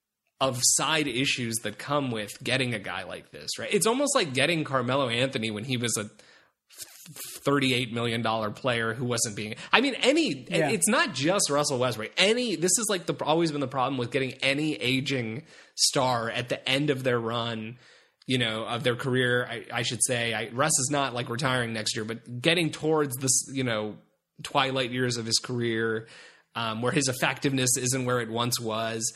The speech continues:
Speaker 1: but he's still being paid that much, you know, that amount, and still views himself as that. You get all of kind of the, the baggage that comes with that, and it, it's just not worth it.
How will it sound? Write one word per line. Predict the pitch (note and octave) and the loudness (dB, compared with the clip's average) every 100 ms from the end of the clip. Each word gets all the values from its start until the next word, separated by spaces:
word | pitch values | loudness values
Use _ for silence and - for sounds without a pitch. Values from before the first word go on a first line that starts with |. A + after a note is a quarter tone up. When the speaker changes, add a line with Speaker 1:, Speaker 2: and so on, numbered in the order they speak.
| - - | -12 -2
Speaker 1:
but | C#3+ | 2
he's | E3+ - | 4 4
still | F#3+ | 2
being | E3+ E3 B2+ | 2 0 -2
paid | - - C3+ D3 C#3 | -4 2 2 4 2
that | C3+ C3+ | 2 2
much, | C#3 C#3 - - | 0 0 -2 0
you | C#3 | 2
know, | C3+ A#2+ | 2 2
that | B2+ B2+ | 2 2
amount, | B2+ B2+ B2+ C3 A#2+ | 2 2 2 0 -2
and | B2 | -2
still | C#3+ | -2
views | A2+ B2 C#3+ C3 | 0 2 2 2
himself | D3 C3+ C#3 C3+ | 0 2 2 0
as | C3+ | 0
that. | C#3+ C#3 - - | 2 0 -4 -8
You | D3+ C#3 | -4 2
get | F#3 F#3 | 2 2
all | C#3 D#3 F3+ | -2 0 0
of | B2 | -2
kind | - D3+ D3 | -2 0 0
of | B2 | -2
the, | A2 A#2+ B2 - | -4 -6 -8 -14
the | A#2+ A#2 | -8 -6
baggage | B2+ G#2 A2+ B2 B2 A2+ | -6 -2 0 2 0 -2
that | G2+ - | -6 -8
comes | - A#2 A#2 | -6 -6 -6
with | G#2+ G2 | -8 -10
that, | G2 F#2+ F#2 F2+ - | -10 -8 -10 -8 -8
and | G#2+ G#2 G#2 - - - - _ - | -8 -8 -12 -16 -20 -20 -20 _ -10
it, | A#2 - _ _ | -10 -10 _ _
it's | B2 A#2+ - | -2 0 2
just | C#3 C3+ | 2 2
not | C3+ G#2 B1+ | 0 -2 -8
worth | D#2 G2 F#2 | -12 -14 -14
it. | C#2+ | -18